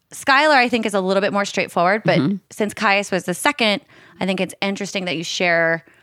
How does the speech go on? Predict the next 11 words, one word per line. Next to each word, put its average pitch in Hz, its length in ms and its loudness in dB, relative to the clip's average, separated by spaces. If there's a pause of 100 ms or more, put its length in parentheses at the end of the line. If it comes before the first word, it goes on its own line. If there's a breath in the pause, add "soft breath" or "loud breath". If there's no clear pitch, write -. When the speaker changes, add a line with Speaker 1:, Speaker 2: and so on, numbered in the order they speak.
(220 soft breath)
Speaker 1:
how 233 440 4
and 196 240 0
why 190 400 4
and 185 180 0
the 135 60 -2
inspiration 180 640 -2
behind 165 720 0
Speaker 2:
Mm-hmm. 160 300 0
Speaker 1:
naming 156 280 2
the 160 60 -4
boys. - 520 -6